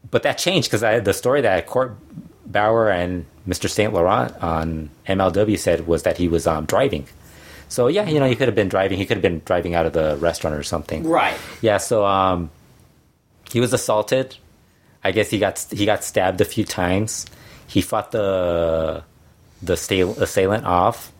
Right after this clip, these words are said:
Speaker 2: Mm-hmm.
Speaker 1: The guy sped away. There were witnesses that saw the, got the license plate. Um, all this other stuff that's, you know, part
Speaker 2: So
Speaker 1: of
Speaker 2: there's
Speaker 1: the
Speaker 2: been a police
Speaker 1: There's been,
Speaker 2: report,
Speaker 1: yeah, there's a
Speaker 2: all
Speaker 1: poli-,
Speaker 2: that
Speaker 1: he
Speaker 2: stuff,
Speaker 1: said he
Speaker 2: yeah.
Speaker 1: sent the police report out to them,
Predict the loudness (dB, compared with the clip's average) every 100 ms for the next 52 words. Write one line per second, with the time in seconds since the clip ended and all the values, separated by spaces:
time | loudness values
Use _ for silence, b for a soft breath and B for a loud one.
0 | -20 -16 -12 -8 0 2 2 0 0 0
1 | 2 2 2 0 0 2 2 2 0 0
2 | 0 0 -2 0 0 2 2 2 0 -4
3 | -12 b b b -4 -2 0 0 0 -2
4 | -8 -2 0 0 -2 -8 -20 b b b
5 | b b _ _ -2 0 2 2 0 -8
6 | -18 -20 -6 0 0 2 2 0 2 2
7 | 2 0 -4 -10 -12 -14 -18 -20 -4 2
8 | 2 2 0 0 2 0 0 0 -2 -2
9 | -8 -10 -2 -2 0 -2 0 0 2 2
10 | 0 0 0 0 0 -4 -2 0 0 0
11 | 0 0 0 -2 0 0 0 0 0 0
12 | -4 -2 -2 0 0 -2 0 0 2 2
13 | 0